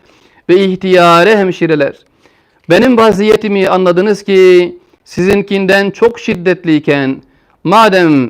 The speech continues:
böyle bir ayeti kerime tedavi etti, şifa verdi, elbette Kur'an-ı Hakim'in eczahane-i kutsiyesinde umum dertlerinize şifa verecek ilaçları vardır. Eğer iman ile ona müracaat edip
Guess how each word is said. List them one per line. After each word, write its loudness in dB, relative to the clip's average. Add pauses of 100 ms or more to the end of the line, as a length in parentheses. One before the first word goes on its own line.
(140)
böyle 0
bir 0
ayeti 0
kerime -2
tedavi 0
etti, -2
şifa -2
verdi, -2 (580)
elbette 0
Kur'an-ı 0
Hakim'in -4
eczahane-i 0
kutsiyesinde -2 (480)
umum 0
dertlerinize 0
şifa -2
verecek -2
ilaçları -4
vardır. -2 (680)
Eğer 4
iman 0
ile 0 (260)
ona -2
müracaat 0
edip -2